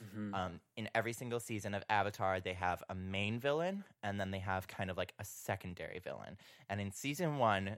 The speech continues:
Speaker 2: Zuko is the main villain,
Speaker 1: Mm-hmm.
Speaker 2: um, but Zhao assumes that, like, secondary villain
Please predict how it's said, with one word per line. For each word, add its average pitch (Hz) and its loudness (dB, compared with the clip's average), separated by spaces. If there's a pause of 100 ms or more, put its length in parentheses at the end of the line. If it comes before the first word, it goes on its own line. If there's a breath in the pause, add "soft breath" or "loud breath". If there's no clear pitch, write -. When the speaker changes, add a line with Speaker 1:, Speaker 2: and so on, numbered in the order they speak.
Speaker 2:
Zuko 110 4
is 101 0
the 120 -6
main 87 -2
villain, 85 -4 (200)
Speaker 1:
Mm-hmm. 139 2
Speaker 2:
um, 90 0
but 104 0
Zhao 95 6 (840)
assumes 90 -2
that, 87 0
like, 85 -4
secondary 87 -4
villain 80 -6